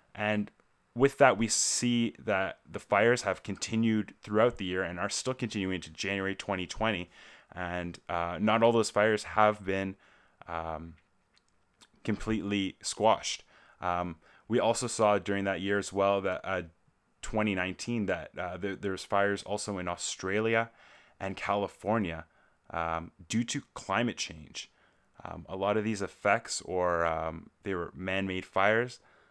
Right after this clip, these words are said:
uh, took into play, and because of the dry season due to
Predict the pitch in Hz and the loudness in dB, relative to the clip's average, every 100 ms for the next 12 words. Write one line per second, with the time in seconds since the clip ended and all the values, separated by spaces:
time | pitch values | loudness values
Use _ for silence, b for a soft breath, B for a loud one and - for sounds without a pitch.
0 | b b - 85 82 - 101 - 98 90 | b b -10 -10 -10 -10 -8 -6 -6 -8
1 | - 95 104 101 87 85 82 _ _ 85 | -4 0 2 2 -2 -6 -10 _ _ -14
2 | 90 104 98 92 82 87 92 95 98 - | -6 -4 -2 -4 -4 0 2 2 0 -4
3 | 98 95 95 87 _ _ - 95 | -4 -4 -6 -8 _ _ -6 -6